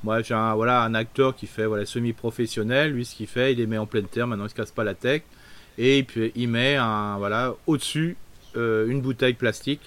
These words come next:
euh, qu'il enfonce. Quand il a mis la graine, il enfonce la bouteille plastique, il a enlevé le, le bas, euh, voilà, avec un cutter. Euh, comme ça, ça fait une protection. Et puis, une fois que c'est, les feuilles sont bien déblottées, il enlève, euh, la bouteille plastique.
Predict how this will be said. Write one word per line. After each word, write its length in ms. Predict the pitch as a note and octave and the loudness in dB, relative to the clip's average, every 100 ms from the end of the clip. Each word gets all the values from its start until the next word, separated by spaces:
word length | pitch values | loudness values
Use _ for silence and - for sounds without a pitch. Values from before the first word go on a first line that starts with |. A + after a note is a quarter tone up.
| - - - - - - | -18 -18 -20 -20 -16 -4
euh, 300 | A2 G#2+ G#2 | -2 0 -2
qu'il 220 | - A#2 A#2 | -2 -2 -2
enfonce. 460 | A2 - C#3 C3+ | -2 -4 -6 -6
Quand 240 | - A2 A2 | -6 -6 -2
il 80 | |
a 80 | A2 | -2
mis 140 | A#2 A#2 | 0 0
la 120 | G#2+ | 0
graine, 260 | G#2+ C3 | 0 0
il 120 | C#3 A2 | 0 -4
enfonce 340 | - A#2+ - | -4 -6 -4
la 60 | G#2+ | -4
bouteille 280 | A2 A#2 | -2 -4
plastique, 420 | G2+ A2 - C3+ B2 | -4 -4 -4 -8 -8
il 80 | G#2 | -8
a 60 | |
enlevé 240 | G2+ G2+ G#2 | -6 -4 -4
le, 180 | G2 F#2 | -4 -6
le 100 | F2+ | -6
bas, 280 | G2+ A2+ | -4 -4
euh, 140 | A2 F#2+ | -4 -6
voilà, 140 | F#2+ G2+ | -6 -6
avec 140 | G2 | -8
un 60 | F#2+ | -12
cutter. 380 | - - B2+ D#3+ - - - - - - | -10 -2 -2 -2 -6 -18 -20 -20 -14 -4
Euh, 160 | G#2 | -4
comme 220 | G#2 G#2 G2+ | -4 -6 -2
ça, 160 | C3+ | 0
ça 140 | C3+ A2+ | 0 -4
fait 100 | A2+ | -4
une 80 | |
protection. 680 | A2 G#2+ A2 - - C3 C#3 | -4 -4 -4 -6 -8 -6 -6
Et 60 | A#2+ | -8
puis, 180 | - | -6
une 80 | A2 | -6
fois 220 | - B2 | -4 -4
que 60 | A2+ | -4
c'est, 120 | G#2 | -6
les 140 | G2 G#2 | -6 -6
feuilles 180 | A#2 | -6
sont 140 | A2 G#2 | -4 -4
bien 100 | G#2 | -4
déblottées, 440 | G#2 G2 F#2+ A2+ | -4 -6 -6 -4
il 60 | A#2 | -4
enlève, 320 | F#2+ G#2 G2+ | -4 -6 -6
euh, 160 | F#2 F2 | -8 -8
la 100 | F2 | -8
bouteille 240 | F#2+ F#2+ | -10 -10
plastique. 380 | G#2+ F2 - - | -10 -12 -16 -20